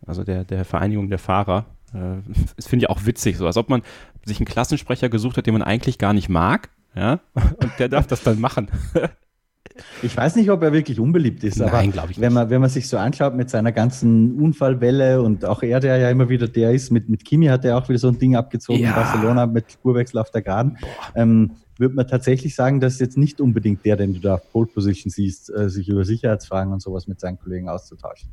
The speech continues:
Speaker 1: Also das war
Speaker 2: Aber
Speaker 1: schon
Speaker 2: gut,
Speaker 1: hart.
Speaker 2: in, in die Dynamik der Sitzungen sehen wir halt nicht rein. Vielleicht macht er das ja extrem gut. Das, das können wir nicht beurteilen, glaub ich.
Speaker 1: Hätte man ihn dafür im Nachhinein noch bestrafen sollen? Weil das war schon,
Speaker 2: Dann
Speaker 1: das, das war schon heftig.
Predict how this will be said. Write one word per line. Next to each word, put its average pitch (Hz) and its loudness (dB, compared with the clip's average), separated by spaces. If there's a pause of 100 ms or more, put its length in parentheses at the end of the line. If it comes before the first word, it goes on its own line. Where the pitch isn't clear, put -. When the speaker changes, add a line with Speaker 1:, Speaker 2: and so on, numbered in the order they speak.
(120)
Speaker 1:
Also 101 -6
das 131 -2
war 151 -2
Speaker 2:
Aber 135 0
Speaker 1:
schon 165 2
Speaker 2:
gut, 117 0
Speaker 1:
hart. 117 -2
Speaker 2:
in, 147 0
in 135 0
die 131 0
Dynamik 131 0
der 127 0
Sitzungen 131 2
sehen 123 4
wir 120 2
halt 113 0
nicht 120 -4
rein. 120 4
Vielleicht 104 -2
macht 113 0
er 110 0
das 104 0
ja 120 2
extrem 110 -2
gut. 107 -2
Das, - -12 (100)
das - -20
können 101 -8
wir 101 -6
nicht 95 -10
beurteilen, 98 -8
glaub 90 -12
ich. - -20 (480)
Speaker 1:
Hätte 117 -2
man 131 2
ihn 123 2
dafür 107 -2
im 117 0
Nachhinein 131 -2
noch 131 -4
bestrafen 92 -4
sollen? 175 -4 (1120)
Weil 90 0
das 87 -6
war 131 0
schon, 123 -4
Speaker 2:
Dann 104 0
Speaker 1:
das, 107 0
das - -2
war 120 0
schon 165 -4
heftig. - -6